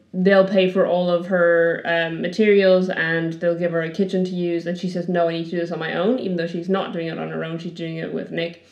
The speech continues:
whatever. And then he's talking to someone else and he's like, "Oh, I need to do, like, a big gesture." So then he sponsors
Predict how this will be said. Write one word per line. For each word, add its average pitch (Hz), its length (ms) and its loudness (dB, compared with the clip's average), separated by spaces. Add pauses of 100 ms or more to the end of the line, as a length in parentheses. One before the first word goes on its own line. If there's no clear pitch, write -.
(440)
whatever. 170 520 2 (140)
And 185 220 2
then 185 200 2
he's 185 220 -4
talking 185 380 -2
to 175 140 -4
someone 165 260 -6
else 165 260 -4
and 170 120 -4
he's 165 140 -6
like, 160 260 -4
"Oh, 175 380 0 (840)
I 185 120 -2
need 175 180 -2
to 175 80 -10
do, 165 360 -4
like, 165 280 -4
a 170 60 -6
big 170 260 -4
gesture." 190 580 -4 (180)
So - 200 0
then 196 280 2
he 240 580 2 (100)
sponsors 214 1080 0